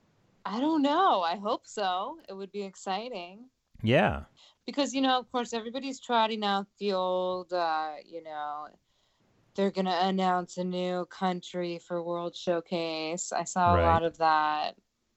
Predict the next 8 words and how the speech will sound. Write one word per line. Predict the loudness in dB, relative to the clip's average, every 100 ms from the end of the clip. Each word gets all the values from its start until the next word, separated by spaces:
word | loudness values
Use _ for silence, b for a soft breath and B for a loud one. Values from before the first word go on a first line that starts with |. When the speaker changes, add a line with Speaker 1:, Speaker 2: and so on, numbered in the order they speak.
| _ -14 -2
Speaker 1:
which | 0 0 -2
is, | -4 -2
like, | -2 0 -4 -12 -16 -6
you | -4
know, | -2
I | -4 -4
guess | -4 -4 -4
tradition. | -2 0 -2 -2 -4 -4 -4 -4